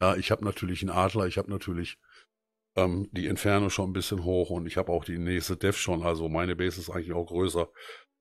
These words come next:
Also muss ich mir nachher mal eine ordentliche Base raussuchen. Aber ich würd sagen, wir gehen mit der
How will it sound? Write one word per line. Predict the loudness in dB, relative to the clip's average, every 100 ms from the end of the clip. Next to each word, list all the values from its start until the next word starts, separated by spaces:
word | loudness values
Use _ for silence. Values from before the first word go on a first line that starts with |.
| _ _
Also | 4 6 6
muss | 4 2
ich | 0
mir | 0
nachher | 2 2 2
mal | 2 0
eine | 0
ordentliche | 0 0 0 -2 -2 -2 -4
Base | -2 4 4 4
raussuchen. | 0 0 0 -2 0
Aber | 2 0
ich | 0
würd | -2
sagen, | 4 4 4 -2 -16 -18 -18 _
wir | -6 2
gehen | 2 4
mit | 2
der | 4 4 4